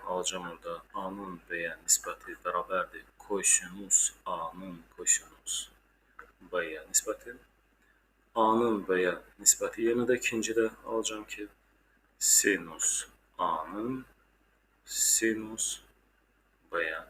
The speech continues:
nisbəti. Nəzərə alsaq ki, sollar bərabərdir, deməli sağlar da bərabərdir.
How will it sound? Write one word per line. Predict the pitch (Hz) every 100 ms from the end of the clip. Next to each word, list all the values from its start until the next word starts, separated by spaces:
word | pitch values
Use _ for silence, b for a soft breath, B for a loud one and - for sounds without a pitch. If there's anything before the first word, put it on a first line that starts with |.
| -
nisbəti. | - - - - _ _ _ _ _ _ _ _ _ _ _ _ _ - - _ _ _ _ _ - - - _ B B B -
Nəzərə | - 110 139 151
alsaq | 143 -
ki, | 113
sollar | 117 107 101 110 101 -
bərabərdir, | 95 95 120 156 -
deməli | 87 92 107
sağlar | - 95 87 101
da | 98 95
bərabərdir. | - 110 90 73 69 -